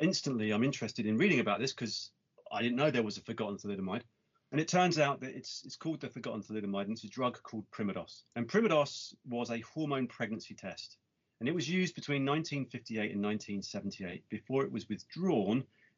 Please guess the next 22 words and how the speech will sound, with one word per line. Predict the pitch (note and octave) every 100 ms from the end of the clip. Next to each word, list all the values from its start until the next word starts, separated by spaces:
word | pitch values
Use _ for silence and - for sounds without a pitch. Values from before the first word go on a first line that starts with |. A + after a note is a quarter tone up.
| -
because | A#2+ A#2+ A#2+
of |
the | A#2
introduction | A#2 B2 - A2 - A2 G#2 A2 -
of | G#2
the | G#2+
urine-based | G2+ C#3 C3+ A2 G2+ G2+ G2+ - - -
antibody | G#2 G#2 - G#2 G2
stick | - A#2+ A2+
tests | - F#2+ - - -
that | A2+
we | B2
still | - C3
use | A2+ G2+ G2
today. | - A2+ E2+ - _ _ _ _ _ _ _
Now, | D3+ D3
the | C#3
hormone | A#3+ A3
pregnancy | G3 E3 D#3
test | D3+ B2 A2+ - - _ _ -
was | A#2
invented | B2+ A#2+ G#3 - G#2